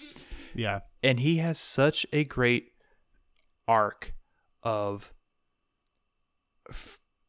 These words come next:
Speaker 2: forgiveness.
Speaker 1: Mm-hmm.
Speaker 2: So close.
Speaker 1: Slowly.
Speaker 2: Slowly gaining trust,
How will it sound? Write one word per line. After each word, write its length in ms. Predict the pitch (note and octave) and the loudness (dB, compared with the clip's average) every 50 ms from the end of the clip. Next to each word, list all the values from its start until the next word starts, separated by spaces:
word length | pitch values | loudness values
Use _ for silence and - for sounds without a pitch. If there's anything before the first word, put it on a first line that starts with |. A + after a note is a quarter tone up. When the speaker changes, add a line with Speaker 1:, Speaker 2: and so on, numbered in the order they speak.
| _ _ _ - | _ _ _ -6
Speaker 2:
forgiveness. 800 | - - C3 A2 - B2+ A2 - - - - - - - - - _ _ _ _ _ _ _ _ _ _ _ _ _ _ _ _ _ _ _ _ _ - | -4 -4 -2 0 2 0 0 0 -2 -10 -6 -4 -4 -4 -4 -6 _ _ _ _ _ _ _ _ _ _ _ _ _ _ _ _ _ _ _ _ _ -10
Speaker 1:
Mm-hmm. 320 | A2+ A2+ G#2+ G2 F2+ F#2+ F#2+ | -8 -6 -6 -6 -8 -10 -10
Speaker 2:
So 80 | G2 - | -12 -12
close. 180 | - - - - - | -14 -18 -20 -20 -14
Speaker 1:
Slowly. 720 | - - - G#2 A#2+ C#3 F3 G#3 G3 A#2+ G#2 F#2+ F#2 F#2+ - - | -10 -6 -2 2 8 10 12 12 10 10 6 -2 -8 -10 -10 -6
Speaker 2:
Slowly 1400 | - - - - - C#3+ C3 C3 C3 C#3 C#3 C#3+ D3 D3+ D3+ D3+ D#3 D#3 D#3 D3+ D3 D3 D3 D3 D3 D3 C3+ B2+ - | -4 -2 0 0 0 0 -2 2 6 8 10 12 12 12 12 12 12 12 10 6 6 4 4 4 4 2 0 -4 -2
gaining 640 | - B2+ B2 B2+ C3+ C3+ C#3 C#3 C#3 C#3 C3+ C3 - _ | 2 4 6 6 6 4 4 2 2 2 0 -2 -4 _
trust, 760 | - - - - B2+ A#2 A2 G#2+ A2 - - - - - - | -8 -6 -2 2 4 4 4 4 2 0 -2 -4 -6 -6 -6